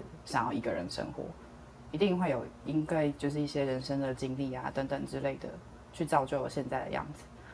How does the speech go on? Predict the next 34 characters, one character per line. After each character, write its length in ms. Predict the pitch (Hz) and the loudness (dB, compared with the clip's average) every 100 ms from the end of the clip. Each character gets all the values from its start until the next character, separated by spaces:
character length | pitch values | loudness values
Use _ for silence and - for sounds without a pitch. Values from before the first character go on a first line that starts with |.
| - - | -16 -8
可 60 | 156 | 0
是 160 | 180 | 6
我， 260 | 185 143 131 | 8 8 4
我 120 | 147 | 2
觉 100 | 147 | 2
得 100 | 156 | 6
我 80 | 170 | 6
比 80 | 143 | 6
较 160 | 156 175 | 6 6
想 220 | 156 143 | 4 2
要 420 | 147 147 135 135 139 - - | 6 8 6 2 -6 -14 -12
提 180 | - 143 | -4 -2
一 60 | 143 | 2
件 180 | 156 | 2
事 60 | 151 | 2
情， 180 | 156 135 | 2 2
就 160 | 139 | 0
是 240 | 139 143 131 - - - | 0 0 -2 -6 -14 -6
不 120 | 156 | 4
要 200 | 180 214 165 | 6 6 6
因 240 | 165 165 | 2 4
为 240 | 170 - - - | 4 2 -2 -6
就 140 | 151 | -4
是 160 | 147 151 | -2 0
谈 180 | 156 139 | -2 -2
恋 120 | 147 | 0
爱 120 | 143 | -2
的 100 | 143 | -2
失 300 | - - 127 | -4 -2 -2
败， 300 | 123 131 - - - - - - | 2 0 0 -8 -16 -18 -18 2
或 100 | 160 | 4
者 80 | 139 | 4
是 120 | 151 | 2
说 460 | 151 151 139 139 | 2 6 6 6